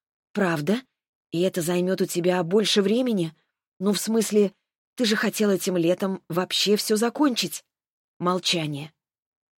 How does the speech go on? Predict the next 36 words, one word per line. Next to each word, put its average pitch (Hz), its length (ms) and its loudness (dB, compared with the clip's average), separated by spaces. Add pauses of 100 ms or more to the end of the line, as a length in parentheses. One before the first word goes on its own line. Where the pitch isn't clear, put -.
«Я 156 180 0
знаю, 180 400 2
Лил», 185 400 4 (160)
наконец 160 420 -2
сказал 156 340 0
он, 139 160 -4 (220)
«и 143 80 -6
ты 160 140 0
была 170 220 4
очень 185 280 2
терпелива. 202 720 0 (420)
Я 151 200 -4
так 226 240 -4
люблю 247 360 4
тебя 190 260 0
за 175 140 0
это, 190 360 -2 (240)
и - 80 -4
я 185 160 2
сделаю 185 400 2
все, 233 200 2
что 269 160 -4
смогу. 240 460 -2 (360)
Пока 156 240 -4
я 165 100 0
здесь, 160 400 -4 (300)
я 156 320 2
буду 175 280 4
писать 180 520 -2
как 185 260 -2
ненормальный». 175 840 -2 (520)
Лилиан 180 500 0
так 165 220 -4
и 160 40 -2
осталась 151 440 -2
стоять, 170 500 0